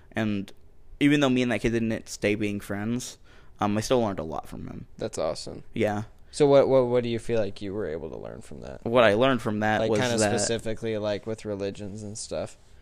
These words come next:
Speaker 1: So that where there's different religions, and that they all have different beliefs, <laughs> no matter what they claim.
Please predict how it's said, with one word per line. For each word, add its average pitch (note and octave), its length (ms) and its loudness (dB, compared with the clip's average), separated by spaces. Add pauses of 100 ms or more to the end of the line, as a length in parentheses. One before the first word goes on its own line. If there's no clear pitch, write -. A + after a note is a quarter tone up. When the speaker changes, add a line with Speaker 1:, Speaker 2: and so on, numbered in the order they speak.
(760)
Speaker 1:
So - 140 -10
that G2+ 420 0 (1300)
where C2 720 -4
there's A1 300 -6
different A2+ 320 -4
religions, C2+ 720 -6
and - 160 -8
that - 180 -10
they - 120 -8
all - 260 -2
have A2+ 160 0
different A#2 260 -4
beliefs, - 800 -6 (100)
<laughs> - 100 -8
no B2 280 4
matter B2 480 4
what A#2+ 200 2
they B2+ 80 2
claim. F#2+ 440 -6